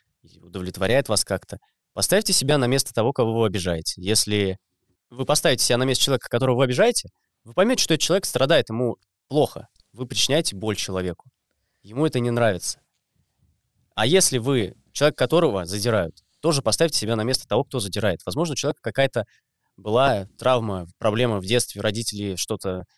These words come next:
как-то его недолюбили или, наоборот, слишком много внимания уделяли, а потом это к-, внимание снизилось в школе.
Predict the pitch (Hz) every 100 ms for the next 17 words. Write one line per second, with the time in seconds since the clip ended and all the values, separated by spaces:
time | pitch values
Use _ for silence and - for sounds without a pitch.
0 | _ - 101 - 98 110 127 123 98 113
1 | 104 104 98 101 104 98 107 - _ _
2 | 98 - - - 101 110 107 104 107 117
3 | 104 92 107 135 104 - - 95 - -
4 | 90 104 98 90 - 135 117 101 - 113
5 | 95